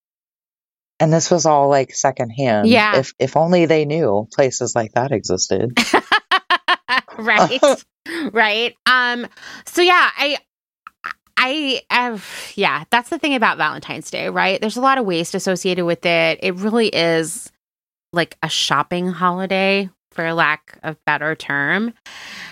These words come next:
Speaker 1: Mm.
Speaker 2: And it just, I don't know. At the same time, like, I'm gonna give my husband a gift for Valentine's Day,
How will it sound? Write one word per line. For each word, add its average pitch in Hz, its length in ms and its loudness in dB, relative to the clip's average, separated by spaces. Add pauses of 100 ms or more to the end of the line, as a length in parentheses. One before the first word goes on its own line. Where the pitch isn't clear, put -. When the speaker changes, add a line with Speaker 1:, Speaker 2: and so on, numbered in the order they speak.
(220)
Speaker 1:
Mm. 127 40 2
Speaker 2:
And 208 480 0 (480)
it 214 140 0
just, - 440 -6 (260)
I 160 380 -4
don't 147 140 -8
know. 147 300 -4 (220)
At 247 100 4
the 311 120 -4
same 302 180 -4
time, 262 360 0
like, 165 280 -2 (560)
I'm 214 240 2
gonna 233 300 -2 (720)
give 190 160 2
my 180 180 0
husband 156 400 -6
a 151 40 -6
gift 139 240 -6
for 151 120 -8
Valentine's 139 600 -6
Day, 156 340 -4